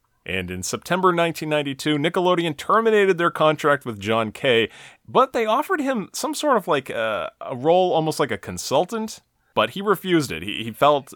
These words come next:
if he accepted, he would be a sellout. And he even tried to convince Billy West to leave the show with him, but Billy West stayed, and so Billy West ended up doing the voices of both Ren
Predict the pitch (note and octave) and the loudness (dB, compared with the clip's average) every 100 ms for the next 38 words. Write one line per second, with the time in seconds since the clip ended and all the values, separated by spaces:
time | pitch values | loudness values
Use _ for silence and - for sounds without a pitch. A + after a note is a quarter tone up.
0 | - A#2+ E3+ D3+ - A3 A#3 - G2+ B2+ | -12 -6 -2 -2 0 -2 -2 -4 -4 -4
1 | A#2 F#2 A2+ G#2+ G2+ _ _ _ - - | -4 -2 -2 -2 -6 _ _ _ -8 -4
2 | - G2 D#2 C#2 - _ _ _ _ - | 0 0 0 -8 -14 _ _ _ _ -10
3 | F#2+ G2+ B2 D3 E3 D#4 G3+ B2+ C#3+ C3+ | -8 -4 -4 -4 -2 -2 -2 2 4 4
4 | C3 A#2+ A#2 A#2+ F#2+ G#2+ D3+ G#2+ A#2 F3 | 2 -2 -2 -4 -4 -2 -2 0 0 0
5 | - G#2 G2+ A#2+ B2+ G#2+ - G#2 F2+ D#3+ | -2 -8 -6 -6 -6 -6 -2 -2 2 4
6 | B3 G#2 F#2+ F2+ - - - _ A2 G2+ | 4 0 -2 -6 -14 -20 -20 _ 0 2
7 | F2 F2 A#2 D3+ F3+ F#3 - F3+ C#3 F2 | 0 -2 0 2 0 0 0 0 -2 -4
8 | F#2+ G#2 B2+ A2+ A2 - A2 G#3+ A#3+ F3 | -6 -2 2 2 0 -8 0 4 4 4
9 | A3 - - C3+ B2+ A#2 C3 B2+ G#2 A#2 | 2 2 -2 -2 -2 -2 -4 -4 -2 -2
10 | C#3+ B2+ A2 F#2+ A2+ - G#2+ D3+ | -2 -2 -4 2 2 2 2 2